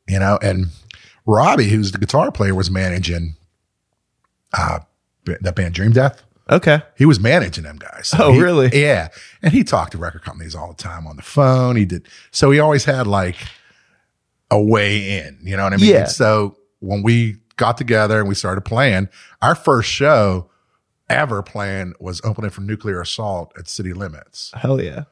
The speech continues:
Speaker 1: So
Speaker 2: Where was City Limits at?
Speaker 1: It was in Penn Hills, I think. And now it's, like, a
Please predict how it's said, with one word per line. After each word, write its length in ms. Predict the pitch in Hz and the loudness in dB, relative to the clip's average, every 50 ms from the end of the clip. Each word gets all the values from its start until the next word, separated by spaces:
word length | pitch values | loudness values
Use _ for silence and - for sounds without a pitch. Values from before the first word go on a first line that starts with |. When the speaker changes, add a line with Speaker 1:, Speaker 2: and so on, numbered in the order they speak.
| _ _ - | _ _ -14
Speaker 1:
So 300 | - - 107 101 95 190 | -8 -4 0 2 4 4
Speaker 2:
Where 140 | 233 311 | 4 4
was 160 | 285 269 254 - | 2 -2 -2 -4
City 240 | - 170 147 139 | -4 -4 -2 -2
Limits 340 | 127 113 113 131 143 - - | -2 -2 -2 -2 -4 -4 -4
at? 200 | 175 170 - - - | -6 -6 -6 -4 -2
Speaker 1:
It 100 | - 117 | 0 2
was 180 | 110 113 104 104 | 2 2 2 2
in 100 | 104 92 | -2 -4
Penn 300 | - - 135 151 151 - | -2 2 2 2 2 2
Hills, 420 | - 139 120 92 85 78 78 - | 2 2 2 2 0 -2 -6 -8
I 100 | - 92 | -8 -6
think. 200 | - - 120 - | -4 -4 -2 -2
And 100 | 107 98 | -2 -2
now 280 | 104 110 131 143 139 - | 0 0 0 0 0 -2
it's, 180 | 98 - - | -4 -6 -4
like, 180 | 98 92 92 - | -4 -4 -4 -4
a 160 | - - - | -6 -8 -10